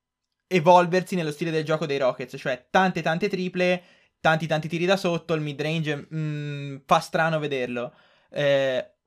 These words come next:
per come la, per come la vivo io, ci sono squadre che lo giocano, giocatori che lo giocano e, e va bene così.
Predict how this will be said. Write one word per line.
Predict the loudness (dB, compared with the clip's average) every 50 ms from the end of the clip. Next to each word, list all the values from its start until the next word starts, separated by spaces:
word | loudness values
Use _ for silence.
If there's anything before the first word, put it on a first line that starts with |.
| _ _
per | -2 -2 2
come | 4 4 4 6 6
la, | 8 8 8 6
per | 4 0 0
come | 2 2 4 4
la | 4 4
vivo | 4 2 0 -2
io, | -2 -2
ci | -4 -6
sono | -6 -6 -6
squadre | -4 0 0 0 2 0
che | 0 0
lo | 0 0
giocano, | 2 2 2 2 0 -2 -6 -6 -6
giocatori | -6 -6 -6 -4 -2 -2 -2 -2 -2
che | -4 -6 -4
lo | -4 -4
giocano | 0 2 2 2 2 0 -2 -4 -4 -4 -6 -8 _ _ _ _
e, | -6 -4 -4 -2 -2 -4 -4 -6 -6 -8 -6 -6
e | -4
va | -2 -2
bene | -2 -2 -4 -4 -6
così. | -10 -12 -10 -10 -12 -12